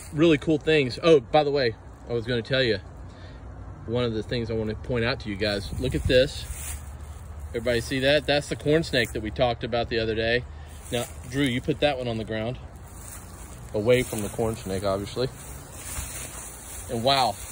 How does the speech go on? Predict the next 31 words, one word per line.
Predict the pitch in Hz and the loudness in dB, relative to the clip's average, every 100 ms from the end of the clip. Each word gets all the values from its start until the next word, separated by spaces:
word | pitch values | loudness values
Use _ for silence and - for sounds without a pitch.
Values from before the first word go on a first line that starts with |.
| - - - | -12 -10 -6
does | 107 | 2
that | 147 165 | 4 6
not | 175 170 | 2 0
stand | - 160 160 151 | -2 0 2 6
out | 147 139 - - | 6 6 0 -6
so | - 151 | -4 -2
much | 156 - 123 | -2 -4 -2
more? | 131 160 123 107 - - - - | 4 6 6 4 -6 -18 -14 -2
All | 127 | 0
right, | 120 - | 0 -2
you | 147 131 | -4 -2
can | 131 | 0
get | 123 | 2
her | 123 110 | 2 0
before | 107 120 | -2 -6
she | - | -4
digs | 110 113 110 | -4 -4 -4
into | 110 | -6
the | 101 | -4
pine | 127 120 | -4 -4
straw. | 110 104 107 - - - - - - - | -4 -4 -2 -2 -6 0 2 2 -4 -6
Than | 117 127 123 | 2 4 4
the | 113 | 0
corn | - 151 156 147 | 2 6 6 4
snake, | 120 107 104 - - | -2 -2 -2 -6 -4
which | 135 170 | 2 4
also, | 208 220 170 147 - | 4 2 0 0 2
remember, | 143 147 143 147 | 6 6 8 6
resembles | - 135 123 135 131 117 | 4 0 2 2 2 -2
a | - | -2
copperhead. | 151 160 147 120 101 | 2 2 2 -4 -4